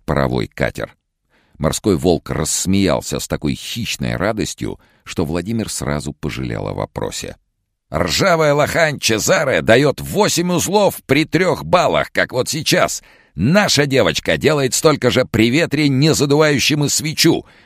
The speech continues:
Мы ещё успеем полюбоваться видами ночного побережья". "В следующий раз. Сейчас нужно догнать катер и как можно скорее". "Будет сделано!" Паруса шхуны расправились крыльями морской птицы.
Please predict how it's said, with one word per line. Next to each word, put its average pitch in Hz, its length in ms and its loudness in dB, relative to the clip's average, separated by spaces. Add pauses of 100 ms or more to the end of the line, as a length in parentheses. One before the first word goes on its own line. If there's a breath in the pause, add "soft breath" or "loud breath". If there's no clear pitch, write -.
(120)
Мы 92 140 2
ещё 160 300 2
успеем 180 460 0
полюбоваться 156 640 4
видами 170 340 -2
ночного 160 480 0
побережья". 135 840 0 (460 soft breath)
"В - 80 -12
следующий 101 560 0
раз. 69 340 -4 (160 soft breath)
Сейчас - 640 -4
нужно 78 320 0
догнать 80 500 0
катер 95 420 -2
и 85 60 -2
как - 180 -4
можно 78 360 0
скорее". 71 560 0 (300)
"Будет 127 420 4
сделано!" 110 720 0 (1000)
Паруса 87 480 0
шхуны 95 400 -2
расправились 76 640 -2
крыльями 67 540 -4
морской 64 420 -4
птицы. - 640 -6